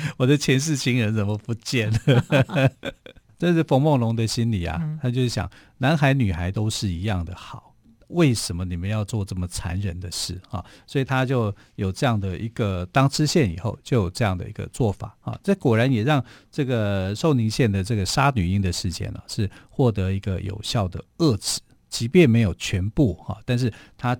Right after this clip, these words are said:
Speaker 2: 确实是有收到了一个很好的成效。你看，那冯梦龙这样哦，他以一个秀才的身份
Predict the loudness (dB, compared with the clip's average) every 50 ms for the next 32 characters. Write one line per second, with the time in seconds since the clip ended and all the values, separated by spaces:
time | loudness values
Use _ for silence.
0 | -6 -8 -4 -2 -2 -2 -2 -4 -6 -4 -4 -2 -2 -2 -4 -4 -4 -4 -4 -2
1 | 0 0 0 0 0 -2 -2 -4 -6 -6 -8 -8 -10 -14 -20 -20 _ -6 -4 -4
2 | -2 -2 -4 -6 -8 -8 -10 -10 -8 -8 -8 -6 -6 -6 -6 -6 -8 -12 -20 -20
3 | -20 -14 _ 0 2 4 4 4 2 0 -6 -18 _ _ 2 2 4 6 4 4
4 | 6 6 6 6 8 6 6 6 8 8 8 8 6 6 4 4 4 4 4 4
5 | 2 -2 _ _ _ _ _ 0 2 4 4 4 6 8 8 8 8 6 4 2
6 | 4 6 8 8 8 6 2 -2 -4 -4 -4 -4 -4 -2 -2 0 0 0 0 -2
7 | -2 -4 -4